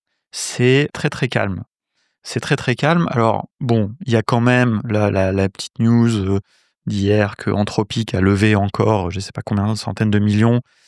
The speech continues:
et qui valorise la société à je sais plus combien de, de milliards. Voilà, comme je, enfin, je dis, je,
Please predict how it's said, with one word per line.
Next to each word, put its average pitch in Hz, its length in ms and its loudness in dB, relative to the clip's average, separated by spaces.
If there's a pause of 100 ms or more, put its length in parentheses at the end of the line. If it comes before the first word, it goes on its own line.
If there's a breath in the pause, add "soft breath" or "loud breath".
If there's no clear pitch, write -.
(200 soft breath)
et 98 160 0
qui - 160 -8
valorise 101 560 0
la 98 80 -2
société 101 760 -2
à 87 260 -8
je 107 80 -12
sais - 160 -12
plus - 100 -20
combien 95 220 -4
de, 92 240 -4
de 101 140 2
milliards. 98 540 0 (440)
Voilà, 95 240 2
comme 95 160 -2
je, 92 220 -4
enfin, 87 280 -6
je 90 100 -4
dis, 95 120 -4
je, 92 140 -2